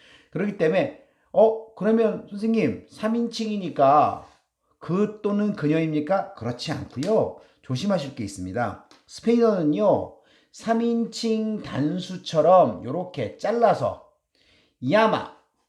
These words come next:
예를 들어서 아블라,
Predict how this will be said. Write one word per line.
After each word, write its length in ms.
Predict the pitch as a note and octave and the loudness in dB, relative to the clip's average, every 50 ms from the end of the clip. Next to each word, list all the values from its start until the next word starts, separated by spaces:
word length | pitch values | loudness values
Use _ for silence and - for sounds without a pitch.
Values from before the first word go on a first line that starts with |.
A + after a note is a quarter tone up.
| _ _ _ _ _ _ _ _ _ _ _ _ _ _ _ _ _ _ _ _ _ _ _ _ _ _ _ _ _ _ _ _ _ - | _ _ _ _ _ _ _ _ _ _ _ _ _ _ _ _ _ _ _ _ _ _ _ _ _ _ _ _ _ _ _ _ _ -2
예를 200 | B2+ D3+ F3 E3+ | 0 2 2 2
들어서 160 | - - - - | 2 0 0 2
아블라, 640 | D#3+ F3+ G3+ G3+ F3+ E3+ C#3+ A2 - - - - | 4 6 6 6 4 2 0 -2 -2 -6 -10 -18